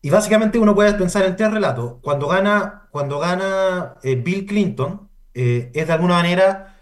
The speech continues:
una, una victoria de paliza y muchos lo interpretan como el fin de la historia, este discurso de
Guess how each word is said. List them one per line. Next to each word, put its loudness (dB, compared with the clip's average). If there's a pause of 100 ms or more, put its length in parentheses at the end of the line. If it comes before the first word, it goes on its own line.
(180)
una, -2 (320)
una 2
victoria 0
de 4
paliza 2
y -8
muchos -2
lo -2
interpretan -4
como -4
el -6
fin -4
de 0
la 0
historia, -2
este -6
discurso -6
de -2